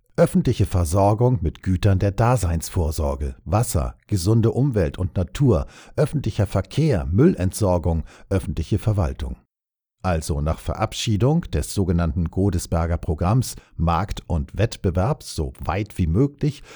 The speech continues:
staatliche Tätigkeiten so weit wie nötig, war gar nicht so falsch. Man hat unter dem Einfluss der neoliberalen Lobby allerdings dann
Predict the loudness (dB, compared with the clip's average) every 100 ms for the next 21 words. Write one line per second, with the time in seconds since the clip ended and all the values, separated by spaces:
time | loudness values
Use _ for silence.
0 | -16 -8 -2 0 0 0 0 0 0 0
1 | -4 -2 0 0 -2 -2 -2 0 0 -2
2 | -4 -2 2 4 4 2 0 -2 -16 -20
3 | -4 0 0 2 2 2 0 0 -2 -2
4 | -4 -4 -4 -10 -12 -16 _ _ _ 0
5 | 2 4 2 0 0 0 -2 -2 -2 -2
6 | -2 0 0 0 -2 0 0 2 2 2
7 | 2 2 0 -2 -2 0 0 0 -2 -2
8 | -2 -2 -4 -2 0 2 2